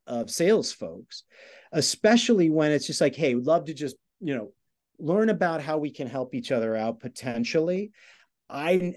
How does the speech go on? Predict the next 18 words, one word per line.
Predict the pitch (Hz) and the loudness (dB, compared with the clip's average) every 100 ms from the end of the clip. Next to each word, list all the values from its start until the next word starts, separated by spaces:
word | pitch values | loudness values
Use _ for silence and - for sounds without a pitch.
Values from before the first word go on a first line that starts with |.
| - | -8
I | 147 175 | -4 -2
have | 180 139 - _ _ _ _ _ - | -2 -4 -16 _ _ _ _ _ -8
intelligence | 180 143 180 190 151 185 180 - | -8 -4 0 0 2 2 0 -2
and | 131 | -6
expertise | 123 - 156 - 190 185 180 | -6 -8 -8 -4 -4 -2 -4
in | |
this | 170 - | -4 -2
area. | 190 190 185 185 180 160 | 0 0 0 0 -2 -6
You | 185 | -8
have | 180 175 | -6 -4
this, | 190 185 - | -4 -4 -8
let's, | 165 170 - - - | -8 -8 -8 -12 -12
let's | 160 165 - | -10 -10 -6
connect, | 185 165 156 - | -2 0 0 0
let's | 151 143 151 | -2 -2 -6
exchange | - - 165 143 139 135 131 | -8 -6 -2 0 2 0 0
our | 117 | 0
value." | 104 123 131 135 139 120 110 98 | 0 -4 -2 0 0 2 0 -2